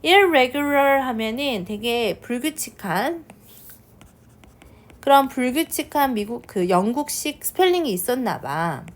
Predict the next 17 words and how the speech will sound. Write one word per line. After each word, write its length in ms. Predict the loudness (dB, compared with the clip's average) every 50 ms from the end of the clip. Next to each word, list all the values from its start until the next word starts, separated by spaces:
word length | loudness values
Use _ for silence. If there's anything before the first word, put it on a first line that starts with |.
| _ -20 -20 -20 _ -20 -20 -20 -20 -20 -20 -20 -20 -20 -18 -10
그래서 260 | -6 -6 -4 -4 -4
behavior도 1120 | -4 -4 -4 0 2 4 4 4 4 2 2 4 4 2 2 -2 -2 -2 -2 0 0 -2 -2
이렇게 320 | 0 -2 -2 -2 -4 -8
쓰고 380 | -8 -8 -8 -8 -4 0 2 2
unerrorized도 840 | 2 2 2 2 2 2 2 0 0 0 -2 -4 -6 -8 -6 -2 -2
이렇게 240 | -2 -2 -2 -4 -6
썼는데 440 | -4 -2 -2 -2 -2 -4 -4 -4 -4
이거 640 | -4 -6 -4 0 2 2 4 4 2 2 0 -2 -8 -18 -20 -20 -20 -20 _ _ -8
이렇게 340 | -2 -2 -2 -2 -2 -6 -4
우리가 280 | -4 0 0 0 0
지금 300 | -2 -4 -6 -4 -4 -2
외우는 600 | 0 0 0 0 0 0 0 2 2 2 0 0
그 220 | -4 -4 -4 -4 -4
스펠링대로 1000 | -4 -4 -2 -2 -2 -2 -2 -4 -4 -4 -4 -2 -2 0 0 0 -2 -4 -8 -16 -20 -20 -20 -20 -20 -20 -20 -20 -20 -20 -20 -14
개혁을 380 | -6 -2 0 0 0 0 -2 -4
했나 320 | -4 -2 -2 -2 -2 0
봐. 400 | 0 0 2 2 2 0 -2 -4